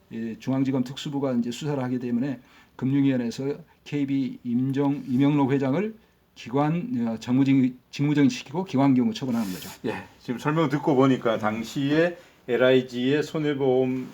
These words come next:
Speaker 2: 그 매각에 케이비 금융이 올려서 더, 어,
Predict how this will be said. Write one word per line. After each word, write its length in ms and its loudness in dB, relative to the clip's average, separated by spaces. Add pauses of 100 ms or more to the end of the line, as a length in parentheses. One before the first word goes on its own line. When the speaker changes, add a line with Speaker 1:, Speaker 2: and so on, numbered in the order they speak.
(120)
Speaker 2:
그 60 -10
매각에 880 4
케이비 380 -2
금융이 680 0 (580)
올려서 560 4 (220)
더, 360 -4
어, 400 -12